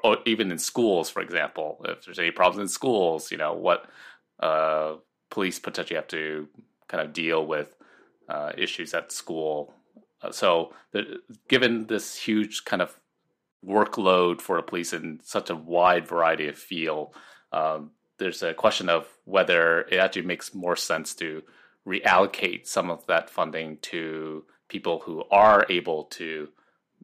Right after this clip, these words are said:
more effectively manage mental health situations, for example.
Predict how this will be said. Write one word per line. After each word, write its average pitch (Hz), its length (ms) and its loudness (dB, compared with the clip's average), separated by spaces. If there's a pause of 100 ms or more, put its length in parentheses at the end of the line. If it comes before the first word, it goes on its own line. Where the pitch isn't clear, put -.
(580)
more 95 260 2
effectively 90 520 0
manage 80 560 -2
mental 80 260 -2
health 80 320 -2
situations, - 640 -10
for - 120 -6
example. - 520 -12